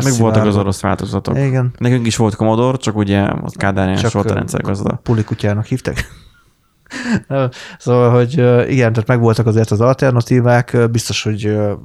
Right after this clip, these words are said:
Speaker 2: volt ilyen
Speaker 1: Ja,
Speaker 2: átszivár-,
Speaker 1: bocs, Commodore-unk volt.
Speaker 2: Kom-, Commodore-unk volt, igen. A vak Commodore.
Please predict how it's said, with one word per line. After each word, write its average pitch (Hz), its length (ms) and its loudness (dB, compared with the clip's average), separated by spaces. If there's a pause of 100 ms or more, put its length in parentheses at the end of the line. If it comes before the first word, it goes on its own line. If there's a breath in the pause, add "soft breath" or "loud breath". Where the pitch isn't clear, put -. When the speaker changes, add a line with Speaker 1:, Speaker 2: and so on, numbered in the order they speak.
(260)
Speaker 2:
volt 107 320 0
ilyen 101 140 0
Speaker 1:
Ja, 120 60 0
Speaker 2:
átszivár-, 127 500 2
Speaker 1:
bocs, 117 100 -4
Commodore-unk 92 680 0
volt. 110 200 -6
Speaker 2:
Kom-, - 100 -8
Commodore-unk 104 600 -4
volt, 110 240 -6
igen. 117 260 -8 (380 loud breath)
A - 100 -10
vak 104 200 -2
Commodore. 107 520 -4